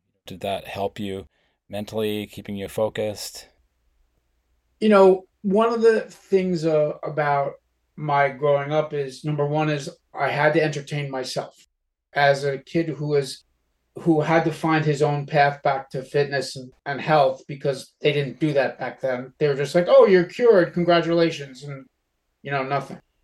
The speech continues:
Speaker 2: I was the one who applied myself to swim several miles a week and rehabbing myself because nobody else was doing it.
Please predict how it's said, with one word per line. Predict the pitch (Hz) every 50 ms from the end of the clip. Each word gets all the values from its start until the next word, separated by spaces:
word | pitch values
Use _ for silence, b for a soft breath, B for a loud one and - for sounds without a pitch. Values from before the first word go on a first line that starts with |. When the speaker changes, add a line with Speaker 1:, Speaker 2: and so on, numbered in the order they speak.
| _ _ _ _ _ -
Speaker 2:
I | 139 147 156 165 165
was | 160 156 151 139
the | 131 147 143
one | 143 143 143 135 135
who | 117 131 135 135 131 127 127 127 - -
applied | 139 127 - - 143 135 135 135 127
myself | 131 131 123 120 - 139 131 127 - - -
to | - - 139 127
swim | 113 - - - 147 143 135 131 127 127 123
several | - - - 131 131 131 131 131
miles | 127 123 123 123 123 120 120 - - - - - - _ _ _ _ _ -
a | 160
week | 156 143 147 143 127 - - - - _ _ _ _ _ _ _ _ _ _ _ -
and | 139 139 135 131 131 127 127 120 107 - _ -
rehabbing | 151 139 147 143 143 147 143 139 135 135 131 127
myself | 123 120 117 - - - 151 139 127 - - -
because | 135 127 - 131 123 127
nobody | 131 120 117 123 123
else | 123 117 113 - -
was | 123 113 107
doing | - 147 147 143 131 123
it. | - -